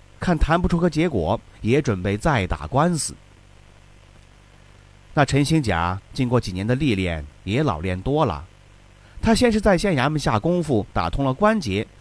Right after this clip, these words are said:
要求县衙和分县衙门都不要受理盐地会的诉状。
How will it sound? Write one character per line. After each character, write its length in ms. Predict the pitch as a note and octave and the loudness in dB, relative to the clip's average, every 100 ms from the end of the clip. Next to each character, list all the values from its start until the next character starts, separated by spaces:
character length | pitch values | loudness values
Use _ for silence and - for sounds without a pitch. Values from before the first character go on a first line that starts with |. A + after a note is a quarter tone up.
| - - | -10 4
要 120 | E3+ | 6
求 160 | F#3 F#3+ | 6 4
县 280 | - A#3+ | 4 4
衙 140 | C3+ A2+ | 4 4
和 140 | D3+ | 2
分 180 | E3 B3+ | 2 2
县 160 | A3 C3 | 2 2
衙 140 | G2+ | 2
门 220 | A#2+ F#2+ E2+ | 2 0 0
都 160 | - C4 | 2 4
不 140 | A3 | 4
要 160 | D3+ A#2+ | 4 4
受 220 | G#2 B2 | 4 2
理 120 | F2+ | 2
盐 160 | E2+ G2 | -2 -2
地 80 | G2+ | -2
会 140 | G#2+ | -2
的 100 | G2 | -2
诉 200 | F#2+ A#2 | -2 0
状。 200 | G2+ B2 | 2 0